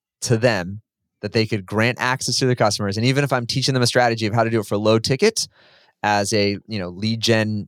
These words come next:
you know, liquidation strategy, or it's like, "Hey, why don't you just sell this course to people in your city and make it twenty-seven bucks?" And even if it costs you thirty-five dollars to sell a twenty-seven dollar course, like, that's effectively a seven dollar lead, or I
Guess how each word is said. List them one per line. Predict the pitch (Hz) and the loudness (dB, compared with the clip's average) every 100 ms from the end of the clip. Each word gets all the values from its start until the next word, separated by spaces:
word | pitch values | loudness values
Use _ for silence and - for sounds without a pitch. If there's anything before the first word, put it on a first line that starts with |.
| _ | _
you | 107 98 | -8 -4
know, | 92 | -2
liquidation | 107 113 101 104 123 123 | -2 0 0 0 -2 0
strategy, | 127 135 131 170 | 2 2 0 0
or | 147 | 0
it's | 110 | 2
like, | 107 104 | 0 2
"Hey, | 170 123 | 2 2
why | 110 | 2
don't | 127 | 0
you | 123 | 0
just | 127 - | 0 2
sell | 127 123 | 2 2
this | 120 - | 2 0
course | 147 117 113 - | 4 4 2 0
to | 107 | -2
people | - 110 120 | -4 -2 0
in | |
your | 117 | 0
city | 110 135 113 104 - - _ _ - | 2 2 0 -2 -6 -20 _ _ -2
and | 107 104 101 98 - - 104 | 2 2 0 -4 -8 -12 -6
make | 107 117 | -2 -2
it | 110 | -2
twenty-seven | - 117 113 113 113 | -2 0 2 2 2
bucks?" | 143 120 - | 2 2 0
And | 104 | -2
even | 113 110 | 0 0
if | 110 | -2
it | 107 | 0
costs | 120 113 - | 2 2 0
you | 107 101 | -2 2
thirty-five | 117 120 113 117 | 2 2 2 2
dollars | 113 107 110 | 4 2 2
to | |
sell | 104 107 | 2 2
a | |
twenty-seven | 107 113 107 104 | 2 -2 -2 0
dollar | 95 101 | 0 2
course, | 156 120 - | 4 4 2
like, | 104 95 - _ _ _ _ _ _ _ | 0 0 -6 _ _ _ _ _ _ _
that's | 104 98 - | -6 -4 -6
effectively | 107 120 113 101 107 | -4 -4 -4 -2 -2
a | 101 | 0
seven | - 117 110 | 0 0 2
dollar | 110 107 | 4 4
lead, | 107 135 95 | 4 0 -2
or | 90 - | -2 -4
I | 85 50 50 | -8 -8 -10